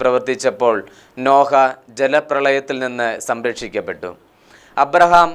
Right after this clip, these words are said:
അനേകം ജനതകളുടെ പിതാവായി ഇന്നും നിത്യതയിൽ ജീവിക്കുന്നു.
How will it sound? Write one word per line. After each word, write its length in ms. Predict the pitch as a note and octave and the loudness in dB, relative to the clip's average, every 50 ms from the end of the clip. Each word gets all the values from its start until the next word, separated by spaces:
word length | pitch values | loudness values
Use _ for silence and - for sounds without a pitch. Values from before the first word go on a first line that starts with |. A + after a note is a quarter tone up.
| - C#3 C3 | -4 -6 -4
അനേകം 400 | C#3 D3+ E3+ F3+ F3 F#3+ F#3 E3 C#3+ D#3 | 0 0 2 2 2 0 -2 -2 -2 -2
ജനതകളുടെ 560 | D3+ D3+ D3+ C#3+ D3+ D3 C#3+ C#3 B2+ C3 C3 - | -2 -2 0 0 0 0 0 0 0 -2 -2 -4
പിതാവായി 580 | A#2+ G#2 A#2+ A#2 A#2 A2 A2 G#2+ G#2 G2+ G2+ G#2 - _ _ _ - C#3 C#3 | -2 0 2 2 2 4 2 0 0 0 -4 -10 -16 _ _ _ -10 -10 -8
ഇന്നും 280 | C#3+ C#3+ D3 C#3+ C3+ C3+ C3 B2 | -4 -2 -2 -2 -4 -4 -8 -10
നിത്യതയിൽ 480 | A#2+ A2+ - C3+ A#2+ B2+ B2 B2 A#2 A2 - G#2+ | -8 -6 -6 -4 -2 -2 -2 -2 -2 -6 -8 -8
ജീവിക്കുന്നു. 500 | A2 A2 G#2 G2+ G2+ G#2 F#2 F2+ F2 | -8 -8 -8 -8 -10 -12 -14 -14 -14